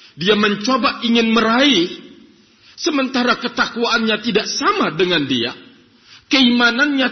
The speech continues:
tidak sama dengan dia, keistiqomahannya tidak sama dengan dia, tapi dia mencoba untuk memaksakan tadi, punya iroda, kemauan dan keinginan. Hah, mulai sudah berpikir.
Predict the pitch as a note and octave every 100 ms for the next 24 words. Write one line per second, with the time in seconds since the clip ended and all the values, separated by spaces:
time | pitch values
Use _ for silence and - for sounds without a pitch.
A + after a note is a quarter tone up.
0 | F4 D4 A3+ - B3 D#4 A4 G4+ A3+ A3
1 | F#3+ E3 C3+ A2+ - - - - - E4
2 | D4+ - C#4 C4 B3+ B3 A3+ C4 B3+ B3
3 | A#3 C#4+ A#3+ - - D4+ A4+ A4+ C#4 B3+
4 | A#3 F#3 G3+ - - - D#4+ F#4 A4+ -
5 | - A#3 E3 - - - G#3 B3 B3 A#3
6 | - D#4+ F4 C4 C4 C4 A#3+ A#3+ A#3 -
7 | C#4 - A3 C3+ F#3+ F#3 F3 G2+ - -
8 | - _ _ D3 C#3+ E3+ - D3 C3+ A#2
9 | A2 G2 - - B2+ C3 D3 E3 D#3 D3+
10 | C3 A#2 - A#2 A2 F#2 - - - B2
11 | G2 - - C#3 C3 A#2 G#2+ A2 A2+ A2
12 | A#2 A2+ -